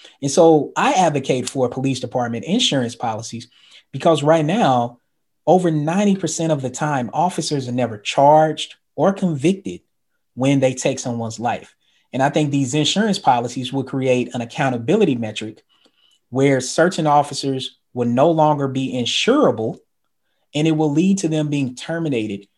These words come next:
because the police department can no longer afford to keep them there. It's similar to what we do in healthcare, right? There are physicians and healthcare providers every day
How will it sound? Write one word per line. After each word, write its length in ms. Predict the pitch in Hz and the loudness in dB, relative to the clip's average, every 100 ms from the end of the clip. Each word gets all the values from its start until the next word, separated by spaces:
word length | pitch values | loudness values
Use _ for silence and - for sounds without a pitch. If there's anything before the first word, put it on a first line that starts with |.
| _ - | _ -14
because 400 | 127 156 151 143 | -4 2 2 2
the 80 | 127 | -6
police 340 | 127 135 139 | -4 -4 -4
department 440 | - 131 117 117 | -4 -4 -4 -6
can 160 | 131 113 | -8 -4
no 160 | 127 139 | -2 0
longer 340 | 135 127 117 | 0 0 -2
afford 340 | 110 123 117 | -6 -6 -6
to 60 | 110 | -8
keep 240 | - 117 | -12 -12
them 120 | 104 98 | -8 -6
there. 120 | 113 | -4
It's 100 | - | 0
similar 280 | 247 247 190 | 2 4 4
to 120 | 160 | 2
what 160 | 151 | 2
we 80 | 131 | 0
do 160 | 120 113 | -2 -4
in 60 | |
healthcare, 440 | 123 147 147 101 90 | 2 2 2 -8 -6
right? 300 | 104 117 - - - - - | -4 -4 -6 -20 -20 -20 0
There 240 | 202 254 | 4 4
are 60 | 202 | 2
physicians 720 | - 135 113 175 170 165 151 | -2 -2 2 2 2 -2 -2
and 120 | 123 | -2
healthcare 300 | 143 139 135 | 0 0 0
providers 480 | 117 117 123 117 113 | -2 0 2 2 0
every 240 | 127 131 | 0 0
day 360 | 117 117 98 - | -2 -2 -2 -8